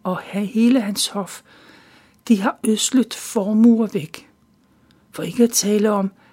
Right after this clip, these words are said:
at al den arbejdskraft, de har leveret til Jerusalem, der er noget, som de er blevet pålagt uden at få betaling for.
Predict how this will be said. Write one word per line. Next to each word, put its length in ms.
at 160
al 200
den 220
arbejdskraft, 840
de 120
har 100
leveret 520
til 180
Jerusalem, 680
der 100
er 120
noget, 580
som 320
de 280
er 80
blevet 280
pålagt 720
uden 460
at 100
få 120
betaling 680
for. 260